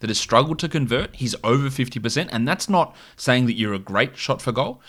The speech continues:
but it's saying you're a bloody lot better than most of these Brisbane players have been this season. So he's got at least some <laughs> accuracy on his, on his side. He's a guy that can take a grab, can take a hanger, and just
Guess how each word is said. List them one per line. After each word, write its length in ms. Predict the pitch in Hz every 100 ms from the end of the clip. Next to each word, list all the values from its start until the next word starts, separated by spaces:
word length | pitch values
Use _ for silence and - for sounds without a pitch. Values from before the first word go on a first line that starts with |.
| - -
but 120 | 143
it's 80 | 139
saying 220 | 190 208
you're 120 | 170
a 60 | 127
bloody 320 | 123 156 185
lot 240 | 143 131
better 180 | 123 110
than 180 | 104 104
most 380 | 104 107 135 135
of 80 | 113
these 180 | 107
Brisbane 320 | 104 104 107 104
players 300 | 101 98 98
have 140 | 95
been 240 | 98 98
this 140 | 98 -
season. 260 | 107 143
So 160 | 139 95
he's 100 | 95
got 180 | 104 117
at 120 | 107
least 200 | 104 131
some 140 | - 95
<laughs> 120 | 113
accuracy 480 | 127 135 135 135 117
on 160 | 131
his, 240 | 135 135 - - -
on 100 | 131
his 180 | 131 -
side. 260 | 143 175
He's 340 | 139 113 104 104
a 160 | 95
guy 180 | 95 101
that 120 | 101
can 120 | 107 101
take 220 | 98 98
a 60 |
grab, 340 | 98 113 202 - _ _ - - - _ _ -
can 160 | 135 180
take 220 | 127 117
a 80 | 107
hanger, 280 | 147 190 208 - -
and 240 | - 175 180
just 160 | 214